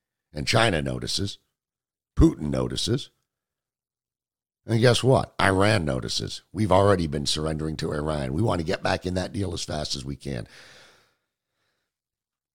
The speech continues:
All I can tell you, folks, is twenty twenty-two is a mere several months away, and we better get active. We better get very, very active. I would encourage you to call your congressman because God knows you can't go see 'em.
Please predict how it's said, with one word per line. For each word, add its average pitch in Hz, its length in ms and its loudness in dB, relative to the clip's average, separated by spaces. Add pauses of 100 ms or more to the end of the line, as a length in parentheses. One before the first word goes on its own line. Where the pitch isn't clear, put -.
(520)
All 147 220 10
I 165 80 8
can 165 160 0
tell 170 200 8
you, 151 80 6
folks, 143 360 4
is 101 100 -2
twenty 160 320 4
twenty-two 151 800 4
is 117 200 0
a 107 80 0
mere 139 320 2 (180)
several 147 340 4
months 147 300 4
away, 135 400 6
and - 100 -6
we 110 80 2
better 131 240 4
get 123 160 2
active. 117 380 0
We 85 80 -4
better 117 220 0
get 117 180 -2
very, 127 320 0
very 110 320 0
active. 82 340 -4
I 82 80 0
would 87 160 -4
encourage 110 520 0
you 90 100 -4
to 76 80 -8
call 131 320 0
your 110 120 -4
congressman 101 560 -4
because 92 220 -6
God 127 280 0
knows 135 260 0
you 110 60 -4
can't 143 320 -6
go 143 140 2
see 165 280 2
'em. 101 160 0